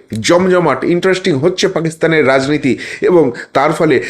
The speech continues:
আগামী দিনে ভারত পাক সম্পর্ক কিন্তু এক নতুন দিকে মোড় নিতে পারে, বড় পদক্ষেপ নিতে পারে ভারত।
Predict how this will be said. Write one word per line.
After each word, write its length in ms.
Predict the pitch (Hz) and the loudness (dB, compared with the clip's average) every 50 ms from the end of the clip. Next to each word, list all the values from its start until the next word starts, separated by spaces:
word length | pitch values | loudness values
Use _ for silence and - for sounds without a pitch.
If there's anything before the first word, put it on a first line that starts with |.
| - - - | -8 -4 -2
আগামী 420 | 120 143 156 202 220 214 220 214 | 0 0 2 2 2 2 2 0
দিনে 320 | 170 175 196 190 202 196 165 | 0 0 2 2 2 2 2
ভারত 500 | - - 131 156 180 208 202 202 202 - | 2 2 0 2 4 4 2 2 0 0
পাক 240 | - 185 185 180 180 | 0 0 0 0 -2
সম্পর্ক 540 | - - 175 170 175 180 180 180 175 170 156 | -2 -2 -2 -2 0 0 0 2 2 2 2
কিন্তু 260 | 147 156 151 139 147 | 2 0 0 0 0
এক 60 | 143 139 | 0 0
নতুন 460 | 127 127 156 196 190 269 269 254 240 | 0 0 0 0 2 2 2 2 2
দিকে 220 | 226 226 202 214 190 | 0 0 2 2 2
মোড় 240 | 165 165 170 175 170 | 2 2 2 2 2
নিতে 220 | 170 170 165 170 | 2 0 0 0
পারে, 260 | 156 160 151 156 151 | 2 2 4 4 2
বড় 400 | 127 110 110 135 151 165 170 175 165 | 2 2 2 2 2 4 4 2 2
পদক্ষেপ 420 | 147 143 147 151 151 156 - 151 131 | 2 0 0 0 0 0 -2 -2 0
নিতে 220 | 131 135 127 139 | 0 0 0 0
পারে 200 | 127 131 123 123 | 2 2 2 2
ভারত। 420 | 117 101 113 117 120 123 113 - | 0 0 0 0 2 2 0 0